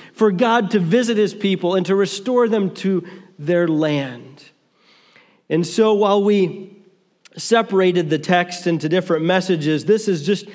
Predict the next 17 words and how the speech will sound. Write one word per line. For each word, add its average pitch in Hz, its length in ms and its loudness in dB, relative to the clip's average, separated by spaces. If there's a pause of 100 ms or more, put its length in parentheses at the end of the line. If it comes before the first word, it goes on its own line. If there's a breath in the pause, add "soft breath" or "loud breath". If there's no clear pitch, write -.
(160 loud breath)
a 175 120 0
continuation 185 1500 0 (960)
of 156 260 -2
what 170 560 -2
Daniel 147 460 0
prayed. 131 720 -6 (1160)
And 131 160 -10
so 190 160 2
what 196 160 2
we 202 160 2
are 190 60 4
gonna 180 240 2
see 214 260 0
today 135 640 0 (680 loud breath)
is 156 160 -2
a 175 120 4
mysterious 220 960 0